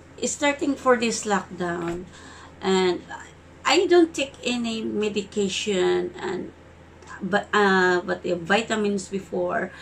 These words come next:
but because of this our problem in our country of this coronavirus, that's why I take this,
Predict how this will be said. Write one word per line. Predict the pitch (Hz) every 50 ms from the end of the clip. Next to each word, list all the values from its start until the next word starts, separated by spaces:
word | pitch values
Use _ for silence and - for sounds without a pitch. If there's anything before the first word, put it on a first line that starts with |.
| - - - -
but | - 220 247 247 - 247
because | 254 254 - 269 269 269
of | 269 247 247 240 -
this | 233 226 202 -
our | - 214 208 196 196
problem | 190 - - 214 190 180 180 185 180 180 180 170 165 -
in | 190 190 185 -
our | - 175 170 180
country | - - - 185 170 170 175 - - 175 - - - - - -
of | - 175 - - -
this | 180 175 170 - -
coronavirus, | - - 196 180 175 175 180 180 175 170 175 175 175 175 170 - - - - - - - - - - - - - -
that's | - 240 262 -
why | 262 254 254 - -
I | - - 233 233 226 - - -
take | - 269 - -
this, | - 220 208 - 240 247 254 262 277 262 - - - -